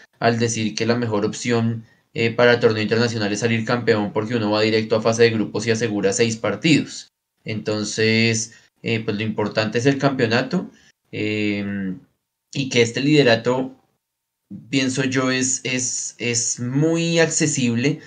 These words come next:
teniendo en cuenta que somos ocho clasificados y contra los dos eliminados Millonarios normalmente logra los puntos. Y hay que esperar, ojalá logremos esos doce, tal vez trece puntos rápidamente para asegurar la clasificación,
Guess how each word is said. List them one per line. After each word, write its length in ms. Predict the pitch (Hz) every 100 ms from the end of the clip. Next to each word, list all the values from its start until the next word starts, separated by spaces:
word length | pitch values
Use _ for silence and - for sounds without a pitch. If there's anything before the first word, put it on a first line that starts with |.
| - _ _ _
teniendo 300 | 117 117 110
en 80 | 120
cuenta 320 | 113 131 139
que 100 | 143
somos 300 | 139 110 117
ocho 200 | 127 131
clasificados 840 | 139 143 143 117 110 110 113 139 -
y 100 | -
contra 360 | 123 113 110
los 200 | 107 104
dos 180 | 98 110
eliminados 540 | 117 131 131 110 104 101
Millonarios 380 | 117 123 107 107
normalmente 800 | 117 107 101 107 110 117 113 - _
logra 320 | 120 127 127
los 160 | 123 107
puntos. 560 | 165 180 - 95 - _ _ _
Y 160 | 104 107
hay 180 | 104
que 200 | 104 113
esperar, 520 | 117 - 120 110 110 -
ojalá 500 | 107 101 101 104 104 - -
logremos 460 | 110 117 123 123 120
esos 260 | 123 127 117
doce, 580 | 131 127 131 131 131 - _ _ _
tal 180 | 113 117
vez 200 | 131 -
trece 340 | 139 139 139
puntos 600 | 135 135 127 127 131 - -
rápidamente 880 | 120 139 139 135 123 113 - 120 - - -
para 180 | - 120
asegurar 340 | 117 113 110
la 120 | 107 110
clasificación, 840 | 127 127 120 113 101 113 143 175